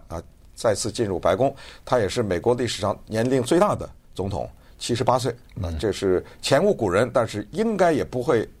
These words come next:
Speaker 1: 有来者了。同时，他的副总统 Vance 是美国历史上最年轻的副总统，四十岁。
Speaker 2: 嗯。呃，同时他又，另外一个历史是，好像一八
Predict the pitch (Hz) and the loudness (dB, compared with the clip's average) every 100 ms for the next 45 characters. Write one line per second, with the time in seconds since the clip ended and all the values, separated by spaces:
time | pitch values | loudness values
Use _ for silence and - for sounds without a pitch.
0 | - 87 80 85 101 69 71 - - - | -10 -6 2 2 2 -2 -4 -6 -18 -20
1 | - - 127 165 151 147 180 160 156 180 | -20 -4 0 2 2 2 2 0 0 -2
2 | 131 131 101 87 - - - - - - | -2 -2 -2 -2 -6 -10 -20 -20 -20 -2
3 | - 214 117 - - - - - - - | 2 2 0 -6 -8 -16 -20 -20 -14 -4
4 | 147 123 107 92 90 131 - 147 - 82 | 0 2 4 2 4 2 2 -2 -2 -2
5 | 101 - - - - 220 151 117 160 202 | -2 -2 -8 -20 -2 2 4 2 0 0
6 | 180 135 - - 135 101 95 67 - - | 2 0 0 -4 -2 0 -2 -4 -6 -12
7 | - - 127 82 90 - - 110 90 73 | -2 2 2 -2 -8 -10 -10 -6 -6 -8
8 | - - - - - - - - - 117 | -14 -20 -20 -20 -20 -20 -20 -6 2 6
9 | 113 110 151 - 123 120 135 131 117 120 | 6 4 0 0 2 4 4 2 2 -2
10 | - 160 - - - 202 170 151 135 117 | -8 -12 -12 -14 -16 -4 2 4 4 4
11 | 127 110 107 90 107 104 113 147 156 - | 2 2 -2 -4 -2 0 0 0 0 2
12 | 147 143 147 | 2 2 0